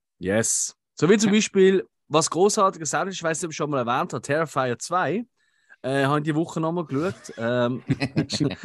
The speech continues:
Speaker 1: er ist nicht schlechter geworden. Und da wollte ich grad schnell jetzt einen kleinen Shoutout machen. Es, wir haben's wirklich geschafft. Am zweiten Dezember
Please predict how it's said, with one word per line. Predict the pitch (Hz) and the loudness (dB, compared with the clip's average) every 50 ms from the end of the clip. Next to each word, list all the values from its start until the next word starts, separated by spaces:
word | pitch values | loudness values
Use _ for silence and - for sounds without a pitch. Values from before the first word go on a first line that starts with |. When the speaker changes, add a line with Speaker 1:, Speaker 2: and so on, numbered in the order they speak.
| 143 - - - - - - - - 131 123 | -12 -12 -14 -18 -20 -20 -12 -6 -4 -2 0
Speaker 1:
er | 131 156 | 0 2
ist | - - | 4 4
nicht | 190 170 | 2 4
schlechter | - 180 165 170 160 - - 180 | 4 4 4 4 2 0 -2 0
geworden. | 147 131 120 120 131 131 175 185 196 - _ _ _ - - - - - - | 0 2 2 2 0 0 0 -2 -2 -2 _ _ _ -20 -20 -20 -20 -6 0
Und | - 156 | 2 4
da | 180 | 6
wollte | 185 226 240 233 202 | 8 6 6 4 2
ich | |
grad | 156 208 240 240 - | 2 2 2 2 2
schnell | 214 214 214 208 175 | 2 2 4 4 4
jetzt | 180 202 220 - - | 4 2 2 0 -6
einen | - 156 - | -8 -6 -4
kleinen | - 214 233 233 208 | -4 -2 -2 -2 -2
Shoutout | - 180 160 214 240 240 | -2 0 0 0 0 0
machen. | 220 220 202 156 - - 107 - _ _ _ _ _ _ _ - | 0 0 -2 -2 -4 -8 -12 -12 _ _ _ _ _ _ _ -2
Es, | 160 170 175 - - _ _ _ _ | -2 0 0 -2 -6 _ _ _ _
wir | - 156 147 | -4 -2 0
haben's | 165 190 208 - - 160 | 0 0 -2 -2 -2 0
wirklich | 180 208 202 208 - | 0 0 0 -2 -10
geschafft. | - - 175 175 190 185 - _ _ | -6 -4 -2 -2 -2 -4 -8 _ _
Am | - 147 147 143 131 135 | -4 -4 -4 -4 -6 -10
zweiten | - - - 151 143 175 214 233 233 - 214 190 - | -10 -8 -4 -2 -2 0 0 -2 0 -2 -2 -2 -2
Dezember | - 190 208 208 - - 240 220 - 151 151 151 185 208 240 247 | -2 -4 -4 -4 -4 -6 -4 -4 -4 -4 -4 -4 -2 -2 -2 -4